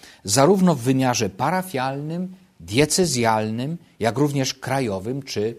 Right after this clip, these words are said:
ogólnoświatowym. Przy stole ołtarza, jak w rodzinie, przeżywamy najbardziej radosne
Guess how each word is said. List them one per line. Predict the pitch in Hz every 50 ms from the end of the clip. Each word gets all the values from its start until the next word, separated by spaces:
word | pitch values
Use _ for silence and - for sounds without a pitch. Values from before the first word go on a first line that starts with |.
| - _ _ _ _ _ -
ogólnoświatowym. | 123 120 101 98 101 95 92 98 98 - - - 117 117 117 - - 85 78 78 87 - - - - _ _ _ _ _ _ _ _ _ _ _ _ _ _ _ _ - - - - _ -
Przy | - - 135
stole | 131 - - - 196 262 262 - -
ołtarza, | - 123 123 123 117 - - 143 185 185 143 101 90 90 71 - - _ _
jak | - 95 127 165 170
w | 190
rodzinie, | 247 247 220 156 123 110 98 85 80 65 55 - - _ _ _ _ _ _ _ _ _ _ _ _ _
przeżywamy | - - 135 127 117 127 107 143 170 190 190
najbardziej | 175 151 139 127 101 139 156 165 147 143 147 135 117
radosne | 101 107 120 117 117 101 117 123 135 131 - - - - 147 160 185 202